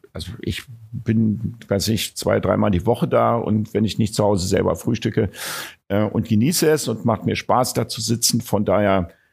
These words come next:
werden wir in der Zukunft sehen, was noch passiert. Da bin ich gespannt. Dann haben wir zum Abschluss unseres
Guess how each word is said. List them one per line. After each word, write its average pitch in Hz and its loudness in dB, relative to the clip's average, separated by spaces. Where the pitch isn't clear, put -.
werden 98 2
wir 107 2
in - 2
der 98 2
Zukunft 143 0
sehen, 78 0
was - -4
noch 87 -2
passiert. - 0
Da 90 2
bin 95 2
ich - -2
gespannt. 85 -2
Dann 139 0
haben 160 0
wir 160 0
zum - -2
Abschluss 151 0
unseres 135 0